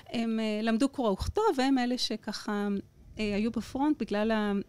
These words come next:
אה, בגלל הנסיבות ההיסטוריות, ומקומם של אנשים הרבה פעמים נדחק, והם לא מספיק, אה,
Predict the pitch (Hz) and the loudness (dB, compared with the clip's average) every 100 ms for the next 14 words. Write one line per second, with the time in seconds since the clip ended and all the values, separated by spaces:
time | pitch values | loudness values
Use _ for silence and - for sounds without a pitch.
0 | - 202 190 196 190 214 208 240 233 - | -8 -6 -4 -4 -2 0 2 2 0 0
1 | 214 220 214 240 202 - 220 208 240 269 | 2 2 2 0 0 -2 0 2 2 0
2 | 220 196 196 196 196 196 - - - 240 | -2 0 0 2 0 -2 -8 -20 -2 0
3 | - 233 269 403 508 370 - 349 320 220 | 2 4 4 2 4 4 6 8 10 10
4 | 247 - 247 233 226 208 - - - 233 | 8 8 8 8 8 6 4 0 2 0
5 | - 196 202 233 247 - - 220 - | 0 0 0 0 -4 -6 -8 -8 -6